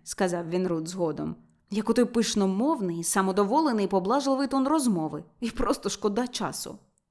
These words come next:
Я міг би викласти йому всю історію реформації за той час, що він розповідав мені про злиття об'єднаної робітничої партії з демократичною.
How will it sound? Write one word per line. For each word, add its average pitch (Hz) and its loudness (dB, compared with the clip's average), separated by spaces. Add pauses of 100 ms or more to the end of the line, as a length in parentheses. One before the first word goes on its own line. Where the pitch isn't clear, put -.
Я 208 2
міг 247 2
би 196 6
викласти 202 0
йому 180 0
всю 349 0
історію 311 2
реформації 240 0
за 180 0
той 185 -2
час, 285 -6
що - -4
він 226 -2
розповідав 202 -2
мені 190 -2
про 202 -2
злиття 202 -2
об'єднаної 202 0
робітничої 190 -2
партії 277 -2
з - -4
демократичною. 269 -2